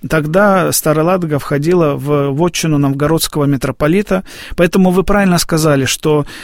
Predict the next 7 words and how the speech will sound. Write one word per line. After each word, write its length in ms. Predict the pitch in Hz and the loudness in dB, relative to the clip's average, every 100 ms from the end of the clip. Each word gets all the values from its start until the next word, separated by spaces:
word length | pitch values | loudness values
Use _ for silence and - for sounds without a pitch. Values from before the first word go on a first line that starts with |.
| - - | -16 -4
начало 480 | 147 165 196 190 | -2 0 2 2
двенадцатого 600 | 160 160 170 156 - 151 151 | 2 2 2 0 0 0 2
века, 500 | 180 208 156 135 123 - - - | 2 0 0 0 -2 -10 -20 -6
э, 280 | 139 135 127 | -2 -2 -2
Старая 360 | - 165 160 | 0 0 2
Ладога, 340 | 165 175 156 151 | 2 2 0 0
она, 200 | 160 | 0